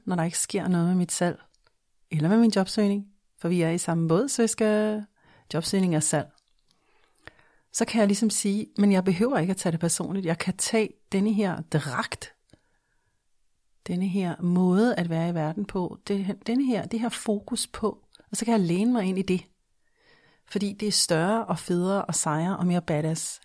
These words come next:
end lille bitte mig, Janet." <laughs> Og, øhm,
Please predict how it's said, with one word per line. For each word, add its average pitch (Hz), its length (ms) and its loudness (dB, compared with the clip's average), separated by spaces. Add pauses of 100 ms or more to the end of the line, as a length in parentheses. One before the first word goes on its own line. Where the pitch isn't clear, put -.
(100)
end 180 280 0
lille 170 200 2
bitte 175 160 2
mig, 143 320 -2 (160)
Janet." 135 280 -2 (280)
<laughs> - 120 -10 (2500)
Og, 190 300 4
øhm, 175 500 0